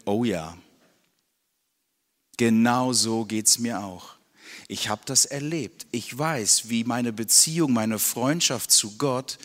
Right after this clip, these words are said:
angegriffen wird, wie sie attackiert wird und wie mein Vertrauen in ihn herausgefordert wird. Ich möchte uns mit hineinnehmen in eine Geschichte,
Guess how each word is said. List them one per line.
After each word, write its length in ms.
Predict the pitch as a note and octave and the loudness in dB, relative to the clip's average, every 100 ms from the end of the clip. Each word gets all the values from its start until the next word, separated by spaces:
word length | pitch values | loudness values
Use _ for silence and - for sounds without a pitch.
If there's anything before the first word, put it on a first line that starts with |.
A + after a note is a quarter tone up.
| - - _ - | -20 -20 _ -4
angegriffen 840 | C#3+ D3 C#3 A2+ A2 G2 - E2+ | -4 -4 -6 -4 -6 -6 -10 -12
wird, 280 | E2 E2 - - - - | -14 -16 -18 -18 -18 -4
wie 100 | B2 | 0
sie 240 | A#2+ C3 | 0 0
attackiert 720 | - - C3+ - - E3 D#3+ E2+ | -4 -4 -6 -6 -4 -4 -4 -8
wird 240 | E2 - - - - | -12 -16 -18 -10 0
und 180 | C#3 C3 | 2 4
wie 100 | C#3 | 4
mein 240 | C3+ C3 | 4 2
Vertrauen 800 | - G#2+ - - D3+ F3 F3+ D#3+ | 0 -2 -2 -2 0 0 0 0
in 240 | C3+ A#2+ A#2 | 2 0 0
ihn 480 | B2+ C3+ A2 G2+ A#2+ - _ _ _ - | 2 2 2 0 -6 -14 _ _ _ -16
herausgefordert 1120 | G#2 A2+ B2 C#3 - F#2+ - E2+ E2 D#2 - | -14 -10 -2 0 0 -2 -12 -12 -14 -16 -16
wird. 320 | E2 D#2+ D2+ - _ _ _ _ _ _ _ _ _ _ - - - - - | -16 -14 -16 -18 _ _ _ _ _ _ _ _ _ _ -16 -12 -10 -10 0
Ich 100 | D3+ | 6
möchte 300 | E3 G#3 F3 | 8 8 4
uns 140 | D#3+ | 4
mit 360 | F3+ F#3+ - - | 4 4 2 2
hineinnehmen 960 | - C3 C3+ C#3+ E3+ A3 G3 F3 F3 F3+ | 2 4 6 6 6 6 6 6 6 6
in 300 | - D3 D3 | 4 4 4
eine 360 | - D3 D3+ C3 | 6 6 8 8
Geschichte, 880 | B2 - - D#3+ - - D#3 F3+ | 6 6 6 4 2 4 4 2